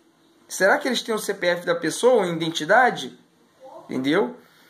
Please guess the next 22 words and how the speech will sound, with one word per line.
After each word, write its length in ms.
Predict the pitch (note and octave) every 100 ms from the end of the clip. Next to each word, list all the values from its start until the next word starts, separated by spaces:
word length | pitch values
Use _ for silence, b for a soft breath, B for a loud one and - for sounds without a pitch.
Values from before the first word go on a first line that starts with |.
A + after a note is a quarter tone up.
| b
É, 320 | G#2 C#3+ D3
eu 60 | D#3
acho 220 | G#3 B3
um 40 | C4+
absurdo 520 | C4+ - C#4 C4 B3+
isso. 280 | F#3+ F3 D#3
Essa 140 | E3
daí 220 | E3+ A3+
tá 140 | - B3
a 40 |
minha 140 | B3 A#3
reclamação, 800 | A3+ A3+ G#3+ F3 - G3 B3+ - b b _
entendeu? 640 | - C3 C#3+ D#3+ G#3+ B3 - _ _ b b b b b _ -
E 140 | E3
eu 80 | F#3+
fico 240 | F#3 A#3+ A3
muito 220 | C#4+ -
triste 340 | - C4+ B3
com 140 | - C#4
isso, 420 | A#3 F#3+ - - _ _ _ _ _
tá? 320 | - B2+ D#3 -
Infelizmente. 920 | C#3+ - F3 A3+ B3 G3 D#3 -